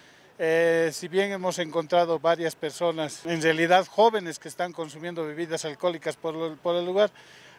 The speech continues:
a-, al pedirles que desalojen los,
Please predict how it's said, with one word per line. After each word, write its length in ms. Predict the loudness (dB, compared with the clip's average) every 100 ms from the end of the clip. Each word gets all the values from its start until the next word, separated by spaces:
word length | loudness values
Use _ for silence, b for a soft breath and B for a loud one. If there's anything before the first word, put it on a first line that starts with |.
| 0
a-, 440 | 2 4 4 0 -4 B
al 120 | -6
pedirles 440 | -2 0 2 0 0
que 260 | 0 0
desalojen 680 | 0 -2 0 4 4 4 0
los, 420 | 0 -2 -4 -12